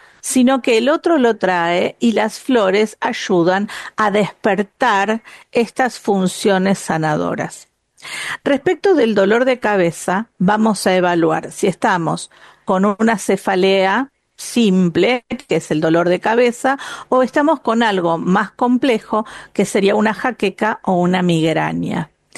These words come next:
Entonces, en el, la cefalea,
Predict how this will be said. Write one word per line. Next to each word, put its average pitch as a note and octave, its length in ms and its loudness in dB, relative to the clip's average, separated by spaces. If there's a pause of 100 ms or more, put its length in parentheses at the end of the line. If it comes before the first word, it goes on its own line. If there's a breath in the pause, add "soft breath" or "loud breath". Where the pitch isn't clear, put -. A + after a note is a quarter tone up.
(300 loud breath)
Entonces, F3 840 -2 (120)
en A#3+ 180 2
el, B3 400 0
la A3+ 320 2
cefalea, A3+ 840 0